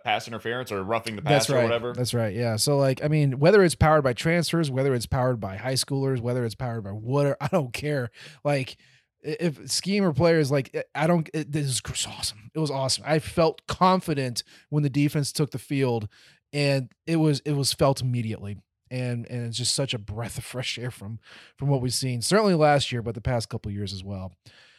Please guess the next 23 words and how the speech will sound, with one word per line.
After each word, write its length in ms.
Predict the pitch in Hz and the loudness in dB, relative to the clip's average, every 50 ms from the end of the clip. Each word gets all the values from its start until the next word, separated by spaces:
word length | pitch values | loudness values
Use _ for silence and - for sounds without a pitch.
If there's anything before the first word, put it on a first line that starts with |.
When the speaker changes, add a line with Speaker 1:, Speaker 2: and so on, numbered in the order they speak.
| _ _ _ _ _ _ _ _ _ _ _ _ _ | _ _ _ _ _ _ _ _ _ _ _ _ _
Speaker 2:
So 220 | - - 196 185 | 2 4 8 8
we've 200 | 175 185 226 208 | 10 8 8 8
gotten 260 | 156 214 233 240 220 185 | 6 6 6 6 4 4
pretty 260 | - - 226 247 233 | 6 6 6 6 4
far. 440 | - - - 185 190 180 175 175 175 | 2 2 4 6 8 8 8 8 8
We've 160 | 175 180 156 | 8 6 6
only 160 | 175 196 185 | 4 4 4
mentioned 320 | 175 170 170 160 - - 156 | 4 4 4 2 2 2 2
his 120 | 160 147 | 2 4
name 260 | 143 156 151 151 151 | 4 4 4 4 4
once, 300 | 143 143 143 143 139 131 | 4 4 4 4 2 2
but 140 | - - 135 | 0 0 2
let's 220 | 135 165 196 190 - | 4 4 4 4 2
close 340 | - - 156 170 175 165 143 | -2 -2 2 2 4 4 6
it 80 | 156 | 6
out 200 | 151 156 151 151 | 8 8 8 6
with 240 | 143 143 139 120 110 104 107 107 110 - | 6 4 2 0 -2 -6 -6 -6 -4 -2
talking 520 | - - - 147 160 180 180 - - 196 | 0 2 4 8 8 8 8 8 8 8
about 400 | 190 190 165 196 190 190 190 170 | 8 8 10 8 10 10 10 10
Luther 600 | 175 196 190 185 208 233 269 302 - - - 285 285 | 10 10 10 10 10 10 10 8 6 4 4 4 4
Burden. 680 | 285 254 254 240 233 220 208 185 180 165 156 143 131 123 - - - - - - - - _ _ _ _ _ _ _ _ _ _ _ _ _ - | 6 8 10 10 12 12 12 10 10 10 8 8 6 2 -2 -6 -12 -20 -20 -20 -20 -20 _ _ _ _ _ _ _ _ _ _ _ _ _ 2
I, 220 | 170 254 370 403 - - | 4 6 6 4 4 2
I 140 | - 214 339 | 4 4 4